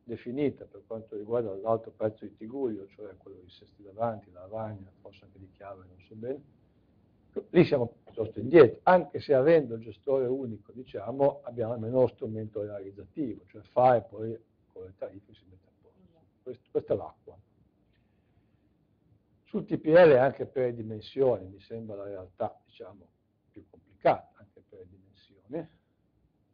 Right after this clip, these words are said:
ehm, nel senso che A T P sapete che ha preso un filo e A M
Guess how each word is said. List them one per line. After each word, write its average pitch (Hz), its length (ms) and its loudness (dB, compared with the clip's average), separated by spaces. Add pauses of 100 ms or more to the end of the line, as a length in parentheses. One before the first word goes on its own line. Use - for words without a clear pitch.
(920)
ehm, 98 560 -18 (380)
nel 107 240 -14
senso 110 400 -10
che 107 80 -12
A 101 60 -10
T 98 140 -20
P 107 220 -18
sapete 92 520 -20
che 95 100 -20
ha 90 80 -18
preso 90 220 -20
un 90 200 -20
filo 95 320 -12
e 92 60 -18
A 95 140 -20
M 85 120 -20